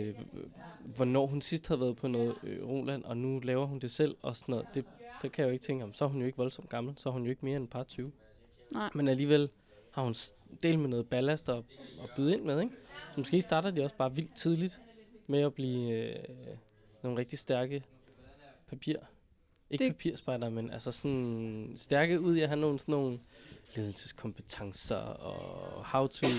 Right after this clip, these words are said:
Speaker 1: <coughs> meeting og patruljearbejde og
Speaker 2: Men det er måske også noget af det, de får med fra Roland.
Speaker 1: Ja, det, ja, kan du ret i.
Speaker 2: Det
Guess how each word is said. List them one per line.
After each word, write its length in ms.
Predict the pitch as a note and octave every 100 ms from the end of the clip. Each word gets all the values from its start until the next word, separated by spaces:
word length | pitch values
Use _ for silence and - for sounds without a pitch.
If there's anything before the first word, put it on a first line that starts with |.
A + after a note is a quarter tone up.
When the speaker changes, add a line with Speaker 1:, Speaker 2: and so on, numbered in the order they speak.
| A2+ - -
Speaker 1:
<coughs> 460 | - - - B2 B2+
meeting 480 | B2 - C3 A#2+
og 100 | G#2+
patruljearbejde 1000 | - A#2 B2+ A#2+ A#2+ A2+ G#2+ - - -
og 300 | F2+ F#2 - - - - - -
Speaker 2:
Men 160 | A#3 A3+
det 20 | C#4+
er 20 |
måske 280 | C#4+ D4 A#3
også 140 | A#3+
noget 100 | B3
af 60 | A#3
det, 120 | A#3+
de 80 | A#3+
får 120 | G#3+
med 240 | G#3 A#3+
fra 120 | B3+
Roland. 420 | A3+ G3+ F#3 F3+ - - -
Speaker 1:
Ja, 140 | D3+ F3
det, 140 | - - -
ja, 120 | F3+ - _ _ -
kan 100 | E3+
du 60 |
ret 120 | D3+
i. 40 |
Speaker 2:
Det 80 | D#3